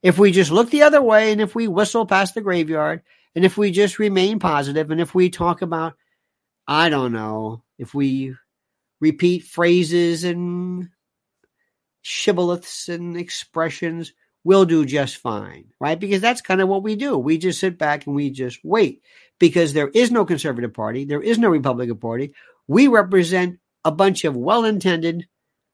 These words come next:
uh, very nice people who with no power whatsoever.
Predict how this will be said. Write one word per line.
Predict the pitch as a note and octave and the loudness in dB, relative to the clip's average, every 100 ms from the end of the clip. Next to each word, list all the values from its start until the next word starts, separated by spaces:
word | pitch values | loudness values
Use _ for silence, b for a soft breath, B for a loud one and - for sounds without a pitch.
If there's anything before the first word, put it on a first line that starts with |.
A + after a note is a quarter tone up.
| _ | _
uh, | D3 | -4
very | E3+ E3+ | 0 2
nice | D#3+ F#3+ G#3+ | 2 0 -2
people | - D#3 C#3+ D3 | -2 -4 -2 -4
who | C#3 | -2
with | D3+ C#3+ | 0 0
no | C#3+ E3+ | 0 -2
power | F3 E3 C#3 A#2+ A2+ A#2 _ | 0 -2 -2 -2 -4 -8 _
whatsoever. | C3+ C3 - G#2+ - | -8 -6 -8 -12 -16